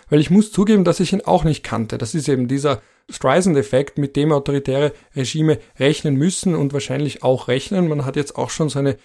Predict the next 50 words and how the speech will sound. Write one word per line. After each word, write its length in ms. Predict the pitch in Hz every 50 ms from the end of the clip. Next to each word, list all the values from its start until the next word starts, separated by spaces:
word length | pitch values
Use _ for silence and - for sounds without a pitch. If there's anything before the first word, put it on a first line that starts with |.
| _ _ _ _ -
Kampagne, 520 | - 143 139 - - - 135 175 185 170
habe 140 | 160 156 151
ich 180 | 139 - - -
mitbekommen, 720 | - 165 - - - 180 160 - - 156 160 160 160 147 - _ _ _ _ _ _ _ -
die 160 | 160 147 135 - _ _ _ _ _
von 300 | _ - 151 143 135 131 - _ _ _ _ _ _ _
Belarus 420 | - 151 160 170 151 143 147 139
ausgeht, 540 | - - 131 143 165 - - - 160 147 -
zu 80 | - 123
zeigen, 320 | - 135 120 131 151 151
dass 100 | 139 143
er 80 | 139 139
ja 120 | 139 131 127
aber 120 | 131 143
auch 120 | 143 135
von 120 | - - 135
den 100 | 135 135
U 100 | 135 139
S 120 | 139 135
A 200 | - - 151 202
unterstützt 580 | 214 170 185 165 - - 180 190 180 - - -
wird, 160 | 175 180 170
und 140 | 170 151 139
er 80 | 143
hat 120 | 123 - -
ja 140 | 151 - -
auch 220 | 147 170 160 -
gearbeitet 480 | - 147 123 120 139 156 151 151 151 -
für 100 | 151 143
Radio 440 | 131 123 139 170 185 160 160 151 143
Free 340 | - - - 165 165 151 127
Europe, 380 | 131 160 196 214 190 175 156 147
Radio 300 | 143 156 165 156 147 139
Liberty 580 | 135 139 180 214 190 185 180 - - 180 185
und 180 | 175 160 139 -
damit 280 | 131 131 147 147 -
auch 160 | - 143 143 -
für 100 | - 147
die 100 | 143 139
U 120 | 131 135
S 180 | 131 127 - -
A, 260 | - 147 180 202 196
und 140 | 170 156 143
Radio 260 | 143 151 156 147 143
Free 360 | 147 - - 165 160 156 143
Liberty 600 | 135 139 147 175 175 180 170 - - 175 165 143
war 120 | 151 143
ja 100 | 143 151
auch 160 | 151 143 127 -
mal 220 | 156 147 139 -